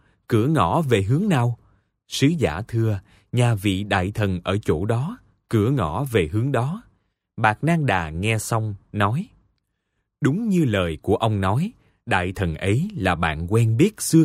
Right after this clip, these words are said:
kia của tôi, là đàn Việt thường cúng dường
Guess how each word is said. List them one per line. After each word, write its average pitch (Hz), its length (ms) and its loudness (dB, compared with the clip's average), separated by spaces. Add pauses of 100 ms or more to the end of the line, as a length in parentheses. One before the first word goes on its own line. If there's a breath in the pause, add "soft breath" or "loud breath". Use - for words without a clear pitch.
kia 147 180 4
của 123 140 -2
tôi, 107 320 2 (360 soft breath)
là 117 220 0
đàn 110 320 -2
Việt 98 260 0 (180)
thường 98 320 2
cúng 185 360 0
dường 92 320 2